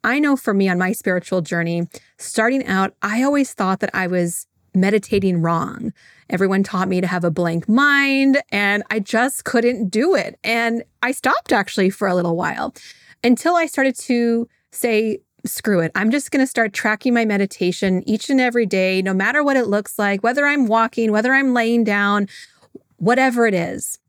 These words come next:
And when I let go of the expectation of having a blank mind, I really blossomed and I started to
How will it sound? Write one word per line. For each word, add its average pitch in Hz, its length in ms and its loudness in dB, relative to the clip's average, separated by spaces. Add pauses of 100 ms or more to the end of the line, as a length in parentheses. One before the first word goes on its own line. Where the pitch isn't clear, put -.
And 208 380 0
when 226 100 2
I 233 140 0
let 247 300 0
go 240 280 4
of 185 160 -2
the 196 140 -2
expectation 196 760 -4
of 180 60 -2
having 196 280 -2
a 180 60 0
blank 175 320 -2
mind, 175 320 0 (480)
I 214 160 0
really 233 580 2
blossomed - 880 -4 (360)
and 208 120 0
I 214 80 0
started 285 360 -2
to 262 200 0